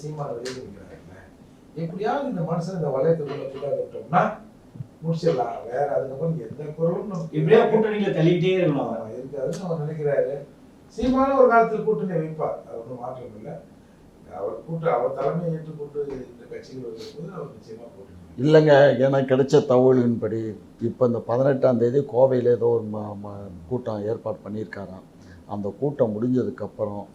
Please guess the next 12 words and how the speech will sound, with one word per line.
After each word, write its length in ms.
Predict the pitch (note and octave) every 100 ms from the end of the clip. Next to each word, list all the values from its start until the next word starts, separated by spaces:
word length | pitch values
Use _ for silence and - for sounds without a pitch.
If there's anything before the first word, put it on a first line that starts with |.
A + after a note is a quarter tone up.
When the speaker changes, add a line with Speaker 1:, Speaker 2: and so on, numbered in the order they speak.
| -
Speaker 3:
சில 240 | A#2+ A2+ G2+ -
கட்சிகளோட 720 | A2+ - C#3+ A#2+ G#2+ G2+ A2 B2
அவரு 200 | G#2 G2+ G2+ F#2+ -
கலந்து 300 | G#2+ A2 A2+ G2+
உரையாடி 400 | G2+ G#2+ G2+ G#2
Speaker 1:
ம். 520 | A#2 - - G#2 G#2+ - - A2
Speaker 3:
அந்த 160 | A2+ A2 A2+
க-, 180 | A2 G#2+ A#2+
கூட்ட-, 360 | A#2+ B2+ G2+ A2+
ஒரு, 140 | A#2 G#2+
ஒரு, 100 | A2+ A#2
இப்ப 200 | A#2